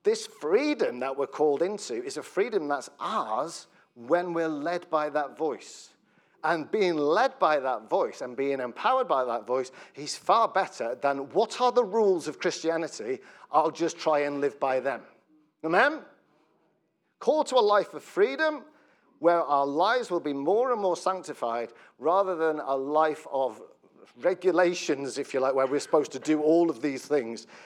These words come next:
and all by our own strength. It's never been the way it was supposed to be. Okay? So, as I've said again and again, it's God who gives us the desire and power to do this. But bit by bit, we'll get transformed as we do.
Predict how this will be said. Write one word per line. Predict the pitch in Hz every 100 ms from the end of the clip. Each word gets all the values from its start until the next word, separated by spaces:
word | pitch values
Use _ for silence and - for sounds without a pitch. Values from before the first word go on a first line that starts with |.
| - -
and | 120 123 131 127
all | 127 143 123
by | 127 131
our | 127 127
own | 123
strength. | - 160 131 104
It's | 123 -
never | 151 170
been | 180 185 139 113 - - -
the | 139
way | 139 139
it |
was | 123
supposed | - 127 117 -
to |
be. | 113 123 92 - _ _ _ _ _ _ -
Okay? | 135 131 180 220 208 - - _ _
So, | - - 233 147 - - - _ _ _ _ _ _ _ _ _
as | 175 214 240 202
I've | 202
said | - 175 156
again | 143 190 180
and | 156
again, | 143 151 127
it's | 135 127
God | - 156 170
who | 175
gives | - 156 135
us | 123
the | - 113
desire | 113 104 131 151 170
and | 151
power | 139 139 131
to | 123
do | 123 143 131
this. | 101 - _ - - -
But | 104
bit | - 170 170
by | 175
bit, | 156 143 120
we'll | 117
get | - 110
transformed | - 117 107 - 120 110 104 -
as | 120 113
we | 107
do. | - 110